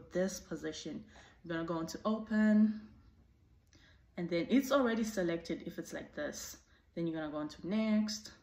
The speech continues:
then fill in the information. I have two years here, and then review everything you need to review, blah, blah, blah, blah, blah, blah,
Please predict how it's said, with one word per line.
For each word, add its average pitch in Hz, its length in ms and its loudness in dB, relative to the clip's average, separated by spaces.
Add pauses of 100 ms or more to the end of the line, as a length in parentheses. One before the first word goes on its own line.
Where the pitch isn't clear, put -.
(640)
then 156 160 -4
fill 175 220 -4
in 175 140 0
the 160 180 -2
information. 165 1000 -4 (920)
I 143 100 -10
have 143 140 -14
two 160 220 -8
years 156 340 -8
here, 156 400 -8 (680)
and 156 120 -8
then 156 240 -4
review 170 420 -4
everything 170 440 -4
you 165 100 -2
need 156 160 -6
to 156 120 -10
review, 180 680 0 (120)
blah, 151 100 -8
blah, 147 120 -6
blah, 190 440 0
blah, - 160 -6
blah, 147 160 -10
blah, 190 300 -4